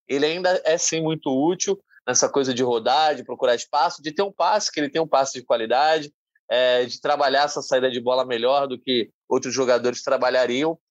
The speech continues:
Só que eu acho que o Thiago Maia, no contexto do jogo de ontem, ele jogou muito mais bola que o Diego. Porque qual é o contexto? Um jogo em que o adversário acabou ficando com a posse de bola mais tempo,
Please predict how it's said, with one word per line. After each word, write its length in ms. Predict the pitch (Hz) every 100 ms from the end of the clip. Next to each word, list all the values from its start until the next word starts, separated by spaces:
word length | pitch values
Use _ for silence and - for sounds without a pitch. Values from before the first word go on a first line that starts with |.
| _ _ _ -
Só 280 | - 202 208
que 420 | - 214 127 - _ _ _ _ _ _ -
eu 120 | 160
acho 240 | 175 170
que 120 | -
o 180 | 190 180
Thiago 380 | - 180 180 170
Maia, 340 | 160 175 160
no 420 | 135 160 247 285 277
contexto 420 | - 202 - 175 160
do 100 | 156
jogo 240 | 151 139
de 180 | 131 208
ontem, 560 | 175 165 190 110 98 _ _
ele 160 | 139 147
jogou 380 | 147 202 180 202
muito 460 | 202 175 185 -
mais 220 | 220 208
bola 240 | 180 185 190
que 120 | 214
o 60 | 196
Diego. 420 | 226 180 113 110 _ _ -
Porque 160 | 170 -
qual 180 | 226
é 40 | 214
o 100 | 196
contexto? 500 | 190 180 139 120 127
Um 180 | 156 160
jogo 240 | 143 139
em 40 | 131
que 120 | 156
o 60 |
adversário 580 | 156 131 139 - 175 202
acabou 260 | 214 175 151
ficando 240 | - 135
com 80 | 139
a 60 | 131
posse 280 | 131 123
de 80 | 120
bola 280 | 113 117 117
mais 220 | 120 123
tempo, 300 | - 185 220